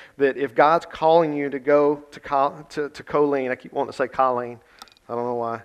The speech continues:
Anyway, if God's calling you to Colleen, the purpose in that is to share the love of Christ in a new place. We'll talk a lot more about this. I know Glenn's gonna talk about it in the future, okay?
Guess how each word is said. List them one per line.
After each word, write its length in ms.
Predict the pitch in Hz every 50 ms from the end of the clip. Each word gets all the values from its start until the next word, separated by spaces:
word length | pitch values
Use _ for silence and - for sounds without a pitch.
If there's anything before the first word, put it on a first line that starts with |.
| _ -
Anyway, 320 | 127 127 127 123 120 117 117
if 120 | 113 -
God's 200 | 165 165 170 170
calling 280 | - 175 165 165 160 147
you 80 | 139
to 60 | -
Colleen, 460 | - 151 147 143 135 123 113 113 117 120 101 _ _ _ _ _ _ _ _ _ _ _ _ _ _ _ _ 151
the 60 | 143
purpose 560 | - - - - 185 202 196 196 180 - -
in 80 | 139 135
that 180 | 131 131 127 127
is 140 | 127 -
to 100 | - 131
share 420 | 120 - - - 151 143 147 156 160
the 60 | 156
love 240 | 156 147 143 143 135
of 140 | 131 120 -
Christ 440 | - 143 123 117 120 120 - - _ _ _ - - _ _
in 120 | - 131 131
a 60 | 131
new 180 | 131 135 143
place. 560 | 143 139 - 185 190 196 - - - - - - _ _ _ _ _ _ _ _ _ _ _ _ _ _ _ _ _ _ _ _ _ _ _ _ _ _ _ _ _ _ _ -
We'll 120 | 143 147
talk 260 | - 165 160 156 -
a 40 | 143
lot 380 | 127 123 123 131 139 147 170 165
more 160 | 151 143 139
about 220 | 135 135 131 123
this. 160 | 143 135 117
I 60 | 135 131
know 120 | 135 135
Glenn's 240 | 123 139 143 135 123
gonna 140 | 139 127 123
talk 240 | 139 135 127 -
about 240 | 135 120 123 123 120
it 20 | 123
in 100 | 127 127
the 80 | 120
future, 380 | - - 135 123 - - 107 - _ _ _ 131
okay? 280 | 123 - 127 131 139